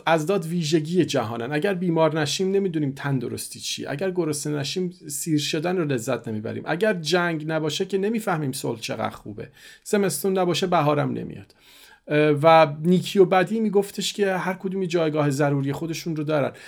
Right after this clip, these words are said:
این اعتقاد، اه، مخ-، فکر می‌کنم مشخصه ف-، اه، فل-، فلسفه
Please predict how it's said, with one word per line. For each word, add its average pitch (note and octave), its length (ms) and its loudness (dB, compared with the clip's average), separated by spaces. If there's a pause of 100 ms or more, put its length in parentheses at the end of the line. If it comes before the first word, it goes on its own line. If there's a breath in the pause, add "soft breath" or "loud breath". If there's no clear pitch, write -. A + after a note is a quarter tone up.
(180 loud breath)
این C#4 120 -4
اعتقاد، A3 480 2 (120)
اه، F#3 140 0 (340)
مخ-، F3+ 460 0
فکر D#3+ 220 -4
می‌کنم G#3+ 300 -2
مشخصه E3 1200 -2
ف-، C#3+ 40 -12 (480)
اه، C3+ 200 -2
فل-، C#3+ 380 -2
فلسفه C#3+ 880 -2